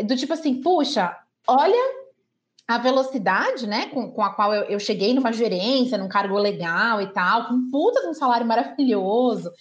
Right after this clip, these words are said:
Eu viajava a trabalho pra tudo que é país, tinha aqueles bônus super legais de mundo corporativo, e eu sou infeliz, eu me sentia culpada, sabe? Então eu me sentia infeliz e culpada, então era um, uma bola de neve."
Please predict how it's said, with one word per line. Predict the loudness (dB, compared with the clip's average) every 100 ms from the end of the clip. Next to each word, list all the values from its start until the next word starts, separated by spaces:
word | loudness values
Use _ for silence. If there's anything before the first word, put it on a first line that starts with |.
| -20 _
Eu | -2 2
viajava | 2 2 0 0
a |
trabalho | 0 0 0
pra | 0
tudo | -4 -4 -2
que |
é | -2
país, | 0 0 -2 -2 -2 -4 -4
tinha | -4
aqueles | -2 -4
bônus | -2 0 0 0 -4 -10 _ _
super | -4 0 2 2 -2 -8 -6
legais | -2 0 2 2 2 0
de |
mundo | 0 0
corporativo, | -2 0 0 0 -2 -4 -8 -20 -6 0
e |
eu | 0
sou | 0 -2
infeliz, | 2 2 4 2 4 2 2 2
eu | 2
me | 2
sentia | 0 -4 -4
culpada, | -8 -2 2 2 2 0 -2 -6 _ _
sabe? | 0 2 0 2
Então | 2
eu | 4
me |
sentia | 2 0 -2
infeliz | 0 0 0 0
e | 0
culpada, | 0 -4 0 2 4 4 2
então | 2 2
era | 2
um, | 0 -4 -8 -4
uma | 0 0
bola | 2 4 4
de | 2
neve." | 2 2 -2 -4 -6